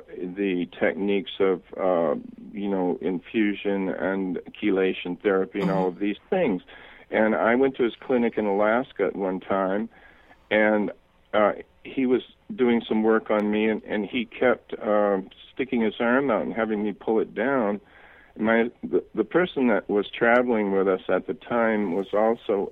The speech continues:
Speaker 1: a kind of a chiropractor, and he complained to him that he had a uh, sore arm because he was, he was so mental in his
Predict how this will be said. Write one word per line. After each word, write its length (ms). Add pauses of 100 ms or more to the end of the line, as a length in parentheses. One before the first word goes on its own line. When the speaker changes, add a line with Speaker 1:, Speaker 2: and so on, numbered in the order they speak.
Speaker 1:
a 80
kind 260
of 100
a 40
chiropractor, 1040 (680)
and 280
he 260 (160)
complained 640
to 100
him 160
that 120
he 160
had 280
a 180 (680)
uh, 440 (340)
sore 280
arm 420
because 380
he 80
was, 140 (160)
he 260
was 120 (540)
so 100
mental 560
in 100
his 320